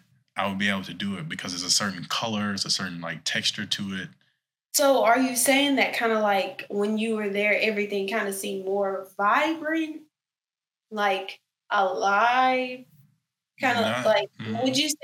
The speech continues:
Speaker 2: it was a good experience, something good or something bad? 'Cause you said fantastical, but would it be good or bad? 'Cause I
Speaker 1: I
Speaker 2: feel
Speaker 1: mean,
Speaker 2: like
Speaker 1: it's
Speaker 2: there are good fantasticals in that.
Speaker 1: It's both.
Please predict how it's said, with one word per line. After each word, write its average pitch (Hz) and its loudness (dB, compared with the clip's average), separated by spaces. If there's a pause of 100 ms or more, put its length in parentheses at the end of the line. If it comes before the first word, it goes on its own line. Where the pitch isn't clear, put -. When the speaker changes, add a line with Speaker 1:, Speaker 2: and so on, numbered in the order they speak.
Speaker 2:
it 247 2
was - 0
a 202 -4
good 240 0
experience, 311 -2
something 226 -2
good 247 0
or 247 0
something 190 -6
bad? 175 -6 (360)
'Cause 214 -4
you 233 -4
said 302 2
fantastical, 220 -2
but 190 -6
would 202 -4
it 196 -2
be 196 -10
good 247 -4
or 202 -4
bad? 190 -4 (200)
'Cause 190 -4
I 196 2
Speaker 1:
I - 2
Speaker 2:
feel 233 -2
Speaker 1:
mean, 269 2
Speaker 2:
like 247 4
Speaker 1:
it's - -4
Speaker 2:
there 220 2
are - -2
good 226 -6
fantasticals 185 -6
in 190 -18
that. 165 -8 (580)
Speaker 1:
It's 135 -6
both. 104 -6